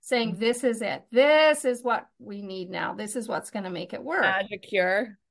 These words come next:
Speaker 1: Yes, and nothing, nothing worked. And I, I think when it came to literacy, I became a little jaded then about, um, anything that was brought to me. I'm like,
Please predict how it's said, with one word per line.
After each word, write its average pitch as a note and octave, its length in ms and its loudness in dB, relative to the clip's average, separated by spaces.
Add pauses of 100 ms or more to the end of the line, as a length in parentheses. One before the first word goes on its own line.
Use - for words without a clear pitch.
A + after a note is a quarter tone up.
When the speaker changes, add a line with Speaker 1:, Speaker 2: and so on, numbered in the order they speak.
Speaker 1:
Yes, C#4+ 680 6
and C4+ 300 2
nothing, F4 840 -2 (220)
nothing D4 680 0
worked. D4 500 0
And B3+ 180 0
I, C4 220 -2
I C4+ 140 0
think D#4+ 260 -8
when E4 120 -2
it D4 120 -4
came D4+ 260 -6
to C#4+ 140 0
literacy, C4+ 580 0
I A#3+ 120 0
became B3+ 400 -4
a A#3+ 60 0
little A#3 320 0
jaded G#3+ 600 -2
then F#3+ 240 -2
about, F#3 520 -2 (560)
um, G3 280 2
anything C4+ 420 2
that G3+ 140 0
was G#3 200 -4
brought G3+ 460 0
to D#4+ 140 -4
me. E4 280 -4
I'm A#3+ 280 -2
like, G#3 320 -2